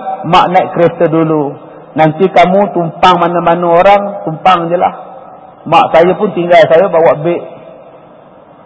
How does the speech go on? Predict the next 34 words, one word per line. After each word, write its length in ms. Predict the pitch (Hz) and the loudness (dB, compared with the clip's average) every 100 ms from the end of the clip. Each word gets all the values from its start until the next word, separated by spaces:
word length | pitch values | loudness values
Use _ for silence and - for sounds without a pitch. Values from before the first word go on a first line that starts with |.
| - - - - | -20 -20 -20 -2
Datang 320 | 185 - 180 165 | 0 2 2 2
satu 280 | 165 175 170 | 0 0 -4
motosikal, 720 | 170 180 - 165 196 196 190 | -2 -4 -6 -4 2 2 2
saya 120 | 170 | -2
kata, 280 | 170 180 185 | -4 -4 -6
"Pak 240 | 135 - | -6 -6
cik, 180 | 208 - | -8 -6
tumpang 320 | 175 165 208 - | -8 0 0 0
ke 60 | 160 | 2
jalan 320 | 180 196 190 | 2 2 0
besar, 320 | 185 - 214 - - - - | -2 0 0 0 -6 -16 -6
dua 160 | 165 180 | 0 0
puluh 260 | 180 196 175 | 0 0 0
lima 320 | 185 190 196 | -2 -4 0
batu 480 | 180 185 220 160 117 | 2 0 -2 -6 -4
jauh 240 | 143 151 135 | 2 2 2
dia." 140 | 127 - - - - - - - - - - - - - - - | -4 -12 -18 -20 -20 -20 -20 -20 -20 -20 -20 -20 -20 -20 -20 -10
Duduk 320 | 151 160 - | -4 -2 2
dalam 220 | 156 160 151 160 | 4 4 2 2
felda, 560 | 170 160 135 147 131 | 2 2 2 2 2
dalam 240 | 151 151 156 | 2 2 0
hutan. 280 | - - - - - - - - - - - - - - - - | -2 -6 -6 -16 -20 -20 -20 -20 -20 -20 -20 -20 -20 -20 -20 -12
Pak 240 | - 151 - | -2 -2 0
cik 160 | 208 | -2
tu 60 | 214 | 0
bawa 300 | 202 233 247 - | 2 4 4 4
saya, 160 | 196 202 | 4 4
dia 120 | 185 196 | 2 4
tanya, 260 | 208 226 202 | 2 2 2
"Kamu 260 | 214 233 262 | 2 4 6
anak 200 | 254 233 247 | 6 6 4
orang 80 | 233 247 | 4 4
asli 220 | 269 285 285 | 4 2 4
ke?" 140 | 285 | 4